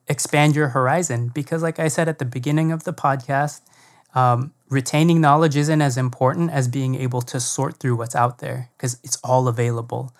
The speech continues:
So if we just learn how to learn, man, we are gonna be so powerful. And I'm excited to see the next sprint and phase and evolution of who we are as creative human beings and what the world is gonna look like when we can harness our energy on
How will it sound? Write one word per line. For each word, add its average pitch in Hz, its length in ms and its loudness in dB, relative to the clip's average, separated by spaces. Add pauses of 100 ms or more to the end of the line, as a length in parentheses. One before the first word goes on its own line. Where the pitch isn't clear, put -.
(100)
So - 140 -10
if 123 100 -8
we 131 80 -2
just 127 220 -6
learn 127 360 2
how 143 180 6
to 143 80 2
learn, 123 420 2 (340)
man, 123 240 4
we 131 120 4
are 131 60 2
gonna 131 200 2
be 123 100 -2
so 135 240 -4
powerful. 127 520 0
And 117 80 -4
I'm 117 80 -2
excited 131 540 0
to 131 240 -8 (140)
see - 220 -2
the 123 100 0
next 123 400 -2 (220)
sprint 131 460 0
and 120 120 -2
phase 127 360 0
and 120 120 0
evolution 120 600 -2
of 120 140 -4
who 131 240 -6
we 123 180 0
are 139 420 2 (280)
as 123 100 -2
creative 120 320 2
human 120 340 0
beings 120 480 -4 (440)
and 123 240 0
what 139 220 2
the 139 60 2
world 143 280 4
is 123 100 -2
gonna 123 240 0
look 165 220 -2
like 127 180 2
when 123 160 -2
we 123 80 -2
can 127 140 -6
harness 123 420 -2
our 123 80 0
energy 127 480 -2
on 117 260 -6